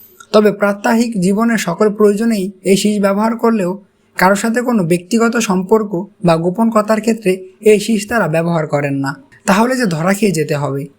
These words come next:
এই কুশকয় গ্রামের তরুণ তরুণীরা প্রেমও করেন, তবে প্রেমের ক্ষেত্রে তারা শিসের ব্যবহার থেকে বিরত থাকেন, কারণ উচ্চস্বরে এই শিস অনেক দূর থেকে শোনা যায়। তাই নিজেদের নিরাপত্তার কথা চিন্তা করেই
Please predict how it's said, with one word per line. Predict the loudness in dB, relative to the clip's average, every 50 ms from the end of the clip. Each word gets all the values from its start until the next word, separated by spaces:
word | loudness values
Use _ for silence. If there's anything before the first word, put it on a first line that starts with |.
| _ _ _ _ _ _ _ 2
এই | 4 4 4
কুশকয় | 2 0 -4 -4 -4 -2 -2 -2 -2 0
গ্রামের | 0 0 0 0 0 0 -2 -4 -6 -12 _ 2
তরুণ | 2 2 4 2 0
তরুণীরা | 0 0 0 0 -2 0 0 0 -2
প্রেমও | 0 0 0 0 0 -2
করেন, | -2 -2 -4 -4 -4 -6 -10 -12 -14 _ _ _ _ _ _ 2
তবে | 4 4 4 2
প্রেমের | 2 0 0 0 0 -2 -2
ক্ষেত্রে | -2 -2 0 0 -2 0
তারা | 0 0 0 0 -4 -6 -10 _ -4
শিসের | 0 0 2 2 2 2
ব্যবহার | 2 0 0 0 -2 -2 -2 0
থেকে | 0 0 0 0
বিরত | -2 -2 0 -2 -2 0 -2
থাকেন, | -2 -2 -2 -4 -6 -8 -8 -8 -12 _ _ _ _ _ _
কারণ | 0 0 2 0 -2 -2 -6 -12 _ _ _ _
উচ্চস্বরে | 0 0 2 0 0 0 0 -2 -2 -2
এই | 0 0 0 0
শিস | 0 0 0 0 0 0 -4 -4
অনেক | -2 0 0 0 0 0 0
দূর | 0 -2 -2
থেকে | 0 -2 0 0 0
শোনা | -2 -2 -2 -2 -2 -4
যায়। | -4 -6 -6 -8 -10 _ _ _ _ _ _ _ _
তাই | 2 4 4 4
নিজেদের | 0 0 0 0 0 0 0
নিরাপত্তার | 0 0 0 -2 -2 -2 -2 -4 0 -2 0
কথা | 0 0 -2 -2
চিন্তা | -2 0 0 0 2 0 0
করেই | 0 0 0 0 -2 -4 -8